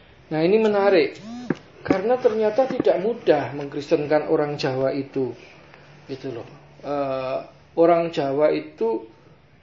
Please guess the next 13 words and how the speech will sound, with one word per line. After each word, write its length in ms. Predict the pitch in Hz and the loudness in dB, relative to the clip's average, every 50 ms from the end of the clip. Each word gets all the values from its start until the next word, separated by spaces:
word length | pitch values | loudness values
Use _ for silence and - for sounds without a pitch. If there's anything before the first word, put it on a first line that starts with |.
| _ _ _ _ _ _ | _ _ _ _ _ _
sudah 440 | - - - 190 190 - 185 160 156 | -12 -4 -4 -2 2 4 2 2 2
menyatakan 560 | 160 165 160 156 156 - 156 160 180 175 170 | 2 2 2 2 2 2 0 0 0 -2 -2
diri 160 | 160 156 185 | -2 -4 -4
sebagai 320 | 180 - - 143 131 - 147 | -4 -2 -4 -4 -4 -2 -6
muslim. 480 | 135 139 135 127 - - 143 139 139 | -6 -6 -6 -8 -8 -6 -6 -6 -6
Misalkan 400 | 123 - - 143 147 196 202 196 | -2 0 2 2 4 4 4 4
sampai 440 | 190 196 175 165 170 185 175 - - - - - - - - - _ _ - | 4 -2 -2 0 2 2 2 2 0 -12 -20 -20 -20 -20 -20 -20 _ _ -2
di 160 | - 165 156 | 0 0 0
bukunya 440 | - - 147 151 165 151 160 156 156 156 | 0 -2 -2 0 2 2 4 4 4 2
Wycliffe, 640 | 165 160 - 180 175 165 165 - - - - - - - - | 0 -2 2 4 4 4 2 0 -12 -16 -18 -20 -18 -10 -4
eh, 680 | 156 151 151 151 151 147 147 147 143 143 143 147 - - | 2 4 4 4 4 4 2 0 0 0 0 0 -2 -2
yang 280 | 160 151 147 147 147 151 | -2 -2 -2 -2 -4 -6
mengislamkan 1040 | 151 160 170 170 160 - 160 156 147 147 151 143 - 170 156 156 156 151 151 151 | -6 -6 -4 -6 -6 -2 0 0 0 0 -2 -4 0 2 2 2 0 -6 -8 -12